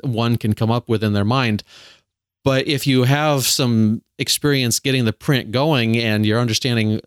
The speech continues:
all the stuff that needs to happen for, uh, getting just consistent results and really good results, then, then that can help enhance your ideas there of, of confidence in, in your imagery. And so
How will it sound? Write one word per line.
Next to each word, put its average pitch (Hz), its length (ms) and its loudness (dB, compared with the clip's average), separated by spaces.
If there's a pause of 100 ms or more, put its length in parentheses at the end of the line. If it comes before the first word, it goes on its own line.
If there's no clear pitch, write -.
(160)
all 131 360 0
the 117 100 -2
stuff 127 320 -2
that - 120 -6
needs 120 220 0
to 110 80 -2
happen 117 400 -2
for, 101 420 0 (640)
uh, 98 340 -6 (160)
getting 123 300 0
just 110 240 -2
consistent - 760 -2
results 113 580 0
and 104 200 -2
really 110 380 -2
good 127 240 -2
results, 139 500 0
then, 107 340 0 (380)
then 117 100 2
that 131 180 0
can 120 140 2
help 120 320 0 (340)
enhance 113 500 0
your 101 440 0 (480)
ideas 113 480 0
there 104 160 0
of, 101 180 -2
of 117 140 0
confidence 135 640 -2
in, 104 300 -2
in 117 140 0
your 101 140 2
imagery. 101 440 0 (640)
And 131 220 0
so 120 540 0